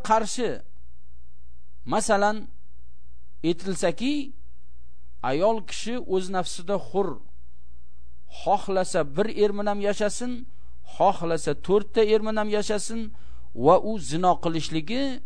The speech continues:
ayol kishining hurriyatiga qaytadi desa. Mana shu hukmni hukm qiladigan bo'lsa,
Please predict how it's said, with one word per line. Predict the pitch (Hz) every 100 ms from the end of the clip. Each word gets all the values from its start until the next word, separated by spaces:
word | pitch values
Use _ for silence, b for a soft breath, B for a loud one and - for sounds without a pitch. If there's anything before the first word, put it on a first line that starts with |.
| -
ayol | - 147 190 170
kishining | 143 - 147 160 156
hurriyatiga | - 139 139 135 131 131 135
qaytadi | - 120 120 107 98
desa. | 82 - 110 - - - - - - - - - - -
Mana | 127 151
shu | 147 190
hukmni | - - 170 160
hukm | - 165
qiladigan | 151 143 139 139 143 139
bo'lsa, | 147 233